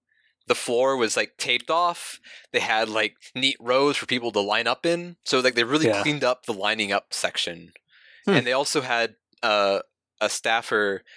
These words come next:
Speaker 1: carrying a sign, like, "End of the line for X panel." And I was like,
Speaker 2: Yeah.
Speaker 1: "Thank you." <laughs> Like,
Speaker 2: <laughs>
Speaker 1: you get tired of people walking by and say, "What's this line for?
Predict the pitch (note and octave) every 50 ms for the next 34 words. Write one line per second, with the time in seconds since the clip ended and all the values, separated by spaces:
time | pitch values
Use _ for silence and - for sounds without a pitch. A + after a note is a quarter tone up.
0 | - - - C#3+ B2+ B2+ B2 A2+ G#2+ - - - A#2 A#2+ A#2+ A2+ G#2 G2+ F#2+ G2
1 | - - - A#2+ C3+ D3+ D3 C#3+ D3 C3+ C#3+ C3+ B2+ C3 D3 C#3 B2 A2+ A2 G#2+
2 | G#2 G#2 - _ _ - - B2+ B2+ A#2+ A#2+ _ - A2+ A2 - - - - -
3 | A2 G#2 G2 F2 E2+ D#2+ E2 - - _ _ _ _ - - - - - B2+ B2+
4 | A2+ A2+ G#2 G#2+ - - - - A2+ G2+ F#2+ - _ - - D3+ D3+ D#3 D3+ -
5 | - A2 G2 F2 F2 - - - - - - - - - C4+ A#3 - - A#3 -
6 | - - D#3+ D#3 D3+ _ _ _ _ _ - A3+ G3 - - D3 C#3 B2 D#3+ E3
7 | C3 C#3+ E3+ - - E3 D#3 D#3+ E3 D#3 D3+ C3+ B2 - C#3 C3 C3 C3 B2+ A#2+
8 | A2+ A2 _ _ _ _ _ - A#2+ A#2+ A#2 - C3+ A#2 A2 A2 A2+ A#2 A#2 G#2+
9 | - A2 G#2 A2+ C#3+ E3+ - G3 F#3+ - - E3 E3+ F3 F3+ G3 F#3 - - G#2+
10 | F#2 F2 E2+